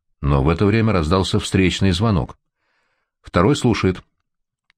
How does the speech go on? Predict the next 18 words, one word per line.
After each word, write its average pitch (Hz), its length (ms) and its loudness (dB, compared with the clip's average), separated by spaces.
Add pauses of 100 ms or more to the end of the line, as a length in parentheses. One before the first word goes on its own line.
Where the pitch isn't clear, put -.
(400)
«Ну 127 160 4
что 123 220 -2
ж 85 100 -2
вы 82 100 0
там?» — 73 280 -4 (340)
крикнул 80 400 0
полковник. 73 680 -2 (720)
«Вот 80 240 -2
это 87 200 0
иное 98 380 2
дело, 73 420 -2
ясно», — 80 580 -2 (400)
совсем - 420 0
другим 85 360 2
голосом 85 540 -2 (380)
удовлетворённо 98 760 2
сказал 104 440 -2
он. 73 260 -2